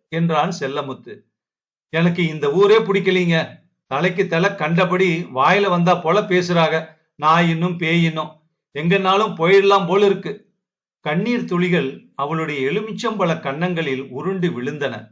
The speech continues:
சின்னியின் பொறுமை இதற்கு மேல் நீடித்திருக்கவில்லை. "நீ ஏன் எங்க ஐயனோட சம்பள பணமெல்லாம் புடுங்கிக்கிட்ட? நல்லா வேணும் உனக்கு. எங்க அம்மா தான் மொட்டையனை விட்டு ஆட்டுல பூந்து திருடச் சொன்னாங்க."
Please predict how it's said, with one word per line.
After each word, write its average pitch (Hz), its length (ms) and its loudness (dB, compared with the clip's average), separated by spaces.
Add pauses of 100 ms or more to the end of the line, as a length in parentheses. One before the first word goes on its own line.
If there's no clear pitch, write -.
(600)
சின்னியின் 208 600 -2
பொறுமை 151 680 -4
இதற்கு 170 380 -2
மேல் 175 240 0
நீடித்திருக்கவில்லை. 127 920 -4 (2000)
"நீ 170 220 0
ஏன் 226 220 2
எங்க 185 240 2
ஐயனோட 214 280 6
சம்பள 180 340 0
பணமெல்லாம் 208 480 2
புடுங்கிக்கிட்ட? 190 420 0 (500)
நல்லா 170 320 0
வேணும் 202 300 2
உனக்கு. 160 300 -2 (380)
எங்க 139 220 -4
அம்மா 175 260 4
தான் 185 420 4
மொட்டையனை 185 440 0
விட்டு 170 600 2
ஆட்டுல 180 380 2
பூந்து 180 320 -4
திருடச் 208 340 0
சொன்னாங்க." 185 300 0